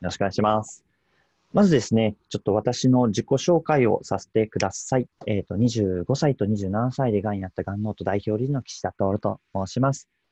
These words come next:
今日は阿蘇さんにインタビューさせていただきます。そしてですね、あの、今日のゲスト、阿蘇俊之さん。製造業にお勤めの方で、キャドとかキャムとか、まあ、その機器だったりとか、ピーシー使っ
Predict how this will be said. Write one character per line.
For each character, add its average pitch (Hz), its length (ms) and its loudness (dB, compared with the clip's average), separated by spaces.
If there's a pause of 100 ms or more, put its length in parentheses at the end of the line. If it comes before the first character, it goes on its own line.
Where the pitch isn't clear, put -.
今 101 120 0
日 - 20 -4
は 87 160 -4
阿 - 80 -8
蘇 - 100 -10
さ 95 160 -10
ん 98 60 -8
に 95 160 -8
イ 107 80 -2
ン - 20 -6
タ 95 120 -8
ビ 92 100 -6
ュ - 20 -6
ー - 20 -10
さ - 120 -10
せ - 100 -16
て 120 180 -2
い 113 60 -12
た 98 120 -12
だ 104 120 -14
き 107 180 -2
ま 123 140 -2
す。 - 180 -14 (640)
そ 208 100 -2
し - 100 -8
て 208 120 2
で 131 120 -2
す - 120 -8
ね、 107 220 0 (220)
あ 107 100 -2
の、 98 200 -2
今 151 120 4
日 - 20 2
の 98 60 -2
ゲ 123 120 0
ス - 60 -2
ト、 - 180 0 (1000)
阿 - 80 -6
蘇 127 140 -2
俊 127 300 2
之 - 140 0
さ 107 120 -4
ん。 - 80 -16 (640)
製 190 240 2
造 190 180 4
業 92 280 0
に 80 180 -8
お 95 80 -8
勤 - 260 -4
め 90 120 -4
の 87 100 -4
方 - 260 -6
で、 82 160 -8
キ - 120 -4
ャ 123 40 2
ド 135 160 2
と - 120 -6
か - 120 -16
キ - 140 -8
ャ 107 60 0
ム 104 180 0
と - 80 -6
か、 - 120 -20
ま 107 140 -4
あ、 - 40 -8
そ 98 140 -6
の 90 200 -8 (100)
機 - 100 -20
器 127 120 -4
だ 98 80 -2
っ - 100 -14
た 90 80 -8
り 82 80 -8
と - 80 -14
か、 - 320 -20
ピ 107 100 -10
ー - 20 -10
シ 87 160 -10
ー 76 60 -12
使 - 100 -20
っ - 120 -20